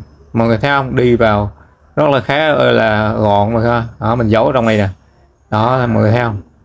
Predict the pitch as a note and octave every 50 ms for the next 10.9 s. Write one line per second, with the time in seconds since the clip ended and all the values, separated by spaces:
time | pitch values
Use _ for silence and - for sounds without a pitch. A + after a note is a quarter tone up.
0 | _ _ _ _ _ _ _ - G#2+ G#2+ A2 A#2+ B2 B2+ C3 B2 A2+ G#2+ G#2 A#2+
1 | C3+ C#3 C#3 C3 A#2 A2 A2+ A#2+ B2 - - C#3 - A#2+ G2+ G2+ A2 C3 - -
2 | - _ _ - - - - - - - - - - - - - - - - A2+
3 | A2 A2+ B2 C3 C3+ C#3 C#3+ C#3 C3+ C3+ - - - - D#3 C3+ C3 C3+ A#2 -
4 | C#3 B2+ A#2+ - C#3+ D#3 E3 D3+ A#2+ G#2 G2+ - - - - _ _ - A2+ A2+
5 | A2+ C#3+ C#3 B2 A#2 A2+ A2 G#2+ - D#3 C#3 C#3+ C#3 B2+ B2 C3+ C3+ - D3 C#3
6 | C3+ B2+ A#2 A#2+ B2 B2+ B2+ A#2+ A2+ A2+ B2 - - A#2 A2 G#2+ A2+ A#2 A2+ -
7 | - B2 A2 G#2+ A2+ B2 A#2+ A2+ G#2+ A2 A#2 A#2 A#2 A#2 A#2 A2+ G#2 - - -
8 | - - - - - - G#2 A2 A#2+ C3 C#3 D3+ D#3 - - - - - - -
9 | - B2 A#2+ A#2 A#2 A#2 A#2 G#2 - - D3 D#3 D#3 - C#3+ A#2 A#2 A2+ A2+ A#2+
10 | C3 A#2+ B2+ D3+ - B2+ G#2+ G#2+ A2 A2 G#2+ G#2+ G#2+ A2 A2+ A2+ A2+ G#2+